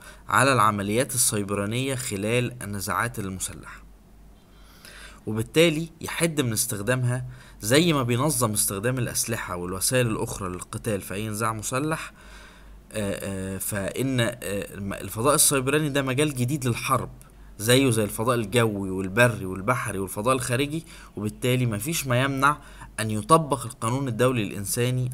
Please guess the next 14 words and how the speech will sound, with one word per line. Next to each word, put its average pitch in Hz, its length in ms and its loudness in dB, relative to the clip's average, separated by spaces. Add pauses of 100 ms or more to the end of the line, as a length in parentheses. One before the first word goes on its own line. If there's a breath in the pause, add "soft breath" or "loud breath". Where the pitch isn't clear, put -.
على 107 520 -2
العمليات 95 580 -2
السيبرانية 120 920 2
التي 117 400 -2
تتم 117 460 -2 (300 loud breath)
في - 80 -12
الفضاء 101 340 0
السيبراني. - 600 -4 (2750 loud breath)
والدول 160 440 8
بتعتمد 139 640 4
معاهدات 101 460 -2
القانون 123 400 -2
الدولي 117 380 2
الإنساني 127 640 -4